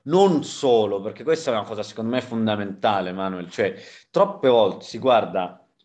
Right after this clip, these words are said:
alla startup, al founder come, a parte il ragazzo con la felpa col cappuccio che dicevo prima, ma, eh, il finanziamento a una startup è un qualcosa di superfluo, no? Perché dovrei dare dei soldi a quello là quando potrei tenermeli o andare in vacanza o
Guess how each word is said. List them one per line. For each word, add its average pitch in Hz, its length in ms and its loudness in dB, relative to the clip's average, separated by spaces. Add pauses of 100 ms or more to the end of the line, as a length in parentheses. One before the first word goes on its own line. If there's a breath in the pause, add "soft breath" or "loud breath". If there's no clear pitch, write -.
(400)
alla 127 240 2
startup, 113 480 -2
al 120 120 -4
founder 127 420 0
come, 117 420 -6 (540 loud breath)
a - 100 -14
parte 131 400 2
il 110 180 0
ragazzo 107 380 -2
con 107 80 -8
la 104 80 -2
felpa 104 240 -6
col 98 160 -6
cappuccio 107 460 -12
che 98 100 -12
dicevo 107 340 -6
prima, 117 280 -6
ma, 123 420 -2 (300 loud breath)
eh, 82 140 -10
il 135 220 -6
finanziamento 139 840 0
a 113 40 0
una 120 120 0
startup 127 560 -2
è 117 60 -6
un 113 100 -8
qualcosa 117 400 -2
di 104 120 -6
superfluo, 95 760 -4
no? 117 180 -4
Perché - 260 -8
dovrei 110 280 -2
dare 101 180 0
dei 98 140 -6
soldi 101 500 -2
a - 180 -8
quello 107 360 0
là 113 440 0
quando 107 340 -6
potrei 98 420 -6
tenermeli 98 560 -6
o 90 40 -6
andare 95 320 -4
in 92 100 -8
vacanza 110 600 -8
o 92 100 -10